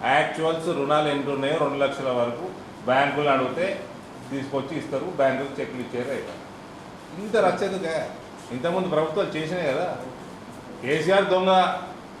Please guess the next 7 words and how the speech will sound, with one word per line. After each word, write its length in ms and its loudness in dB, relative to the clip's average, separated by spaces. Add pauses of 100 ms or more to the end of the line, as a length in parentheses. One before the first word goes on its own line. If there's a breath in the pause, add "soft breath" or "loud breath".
(3000)
దగులుబాజీ. 760 4 (1300)
కేసీఆర్, 1000 6 (920)
టీఆర్ఎస్ 520 6
పార్టీ 280 4
నాయకత్వం 480 4
ఏదైతే 200 0
ఉన్నదో 480 2